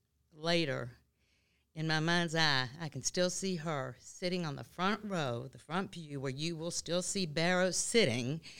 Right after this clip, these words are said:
um, and right behind her sitting Miss Lydia Wilcox and Aunt Lollipop. I don't know how many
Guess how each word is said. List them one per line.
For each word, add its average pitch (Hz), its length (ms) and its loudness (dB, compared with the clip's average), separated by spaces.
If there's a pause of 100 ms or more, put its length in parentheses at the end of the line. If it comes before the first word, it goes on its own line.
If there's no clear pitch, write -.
(640)
um, 139 640 -4 (480)
and 156 240 0
right 175 180 6
behind 180 380 2
her 139 120 0
sitting 147 520 -2
Miss 151 220 -2
Lydia 175 320 2
Wilcox 160 680 0
and 139 100 -4
Aunt 139 160 2
Lollipop. 143 720 2
I 131 60 -4
don't 147 200 -6
know 151 120 -6
how 165 160 -4
many 147 480 -4